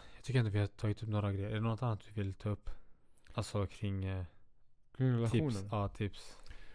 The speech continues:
Speaker 2: Tips,
Speaker 1: Eller
Speaker 2: ja.
Speaker 1: typ, ja.
Speaker 2: Ja, alltså,
Speaker 1: Alltså
Speaker 2: jag, jag, jag, jag tycker så här. En annan grej som kan vara bra. Alltså, konflikt är jättebra.
Speaker 1: Ja, ja, ja.
Speaker 2: Att ha konflikter,
Speaker 1: Ja.
Speaker 2: det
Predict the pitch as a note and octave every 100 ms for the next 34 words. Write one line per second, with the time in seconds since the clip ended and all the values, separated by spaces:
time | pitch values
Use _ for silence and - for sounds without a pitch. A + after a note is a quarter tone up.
0 | - - C3+ A2 G#2 G#2 G#2+ G2 - -
1 | - - A2+ G2+ - - - - - -
2 | - - - - - - - - - -
3 | - B2 A#2+ A#2+ - A#2 - B2 A#2+ A#2
4 | A#2 - B2 A#2 B2+ D#3+ C#3+ E3 C#3+ C#3
5 | C#3+ C#3+ D#3 C#3 A#2+ A2 F#2 E2 - -
6 | - - - - _ - - B2+ B2 C3
7 | C3+ A#2+ G#2+ G2+ F2 G#2 F#2 F2 F#2+ -
8 | - - - C3 - A2 - - _ -
9 | _ - _ _ _ _ - C3 A#2+ -
10 | - - F#2 F#2 G2+ G2+ - - _ _
11 | _ _ - A2 A#2 B2 F2+ F2 A2 C#3
12 | C#3 C3+ B2+ - E3 - G2+ F2+ E2+ -
13 | A2+ G#2+ - - - - - - - -
14 | A#2+ A#2 G#2+